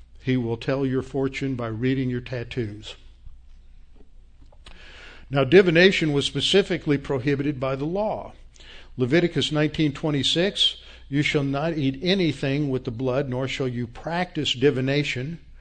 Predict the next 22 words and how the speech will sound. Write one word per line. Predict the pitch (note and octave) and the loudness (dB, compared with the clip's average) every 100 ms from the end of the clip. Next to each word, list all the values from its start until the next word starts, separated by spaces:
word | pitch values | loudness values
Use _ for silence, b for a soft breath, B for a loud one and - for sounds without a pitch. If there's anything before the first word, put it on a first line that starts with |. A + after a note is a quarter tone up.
| b b b | b b b
or | D#3 | -4
soothsaying." | D#3 A3+ B3 - C#3+ G#2 - - - - B B B B - - | -2 0 0 0 -4 -6 -12 -20 -20 -20 B B B B -18 -6
And | C#3 | 2
then | D3 | 4
in | C#3+ | 4
verse | C#3+ C#3 | 2 0
thirty-one, | - E3 D#3+ D#3+ A#3 D#3+ - - b b | 2 2 4 2 0 -4 -10 -20 b b
"Give | D3 D#3 | 4 6
no | C#3 C#3 G3 | 6 4 6
regard | A3 C#3+ C3+ C3 D3 D3 | 4 4 4 4 2 0
to | C3+ | -2
mediums." | B2+ C#3+ G3 E3+ B2 A#2+ B2+ - | 0 4 4 4 2 0 -2 -2
That's | D3+ - | -2 0
another | C3+ D3 D#3 | 2 2 2
word | C3 C#3 C3+ | 4 4 4
for | C3+ B2+ | 0 -4
a | A2+ | -2
witch. | A2 C#3 C3 - - | 2 4 2 0 -8
It's | - | -4
somebody | - C3+ B2+ B2+ B2+ | -2 -2 -2 0 -2
who's | A#2+ A2+ | -2 -4
practicing, | - - C3+ C3 C3+ B2 C#3 A2 | -4 -6 -4 -4 -4 -4 -4 -4